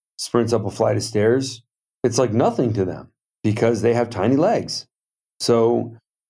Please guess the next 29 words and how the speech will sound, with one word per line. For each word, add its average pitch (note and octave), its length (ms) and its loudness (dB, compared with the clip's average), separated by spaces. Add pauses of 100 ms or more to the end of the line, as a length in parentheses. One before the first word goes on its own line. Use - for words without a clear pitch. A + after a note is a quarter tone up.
(380)
yeah, A#2+ 340 0
so A2+ 180 0
that's C3 440 2
where B2+ 380 2
that A#2 200 2
whole A2+ 240 2
idea G#2 360 0
comes G2+ 260 -2
from. F2 260 -4
So, G#2 420 0 (800)
yeah, A#2 120 4
when A2+ 160 2
I, A#2 120 0
in, A2+ 360 -2
I, A#2+ 220 0
I B2 80 -2
used A#2+ 220 0
to A2 60 -4
travel A2+ 500 0
to G2 120 -2
Russia G#2 340 0
with G2 120 0
this F#2 160 -4
guy F#2+ 460 -2
who F#2+ 260 0
was F2+ 340 -2
a F2+ 120 -4
distance G2 440 -4
runner. F#2+ 380 -4